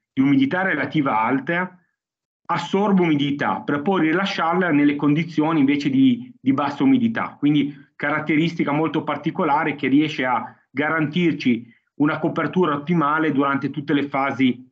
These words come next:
del, del giorno con un periodo m-, molto lungo. L'um-, l'umidità rilascia questo attrattivo che è il dap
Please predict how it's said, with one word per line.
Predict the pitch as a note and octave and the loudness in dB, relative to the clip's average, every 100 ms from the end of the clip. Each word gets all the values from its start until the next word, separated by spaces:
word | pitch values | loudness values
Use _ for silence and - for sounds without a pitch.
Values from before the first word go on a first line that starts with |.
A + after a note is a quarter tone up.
| _ | _
del, | A#2+ B2+ B2 A#2+ A2+ G#2+ G#2+ | -4 0 2 2 0 -4 -6
del | A#2 C#3 | 0 0
giorno | C3+ D3 D3+ D#3+ D#3+ | 2 0 2 0 0
con | D#3+ D#3 | 0 0
un | D3+ | 2
periodo | D3+ D#3+ E3+ D#3 | 2 2 2 2
m-, | D3 C#3+ - _ | 0 -2 -12 _
molto | - C#3+ C#3+ C#3 | -2 0 2 2
lungo. | A2+ G2 G2 F#2+ - _ _ _ _ _ _ - | 0 -2 -10 -12 -12 _ _ _ _ _ _ -2
L'um-, | D3+ F3+ F#3 - | 2 2 0 -2
l'umidità | E3 F#3 G3+ G#3+ F#3+ G3 A#3+ D3 | 0 4 4 2 0 0 -2 -2
rilascia | C#3+ E3 E3 A#2 - B2 G2+ | 0 2 2 0 -2 -4 -4
questo | - E3+ D3+ - A#2+ G#2 - | -4 -2 -4 -4 -4 -4 -8
attrattivo | - C3+ C#3+ C#3 - D#3+ A#2+ A2+ | -8 -6 -4 -4 -2 0 0 0
che | C#3 | 0
è | |
il | C#3 | 0
dap | A2+ G2+ A2+ E3 | 0 -4 -8 -14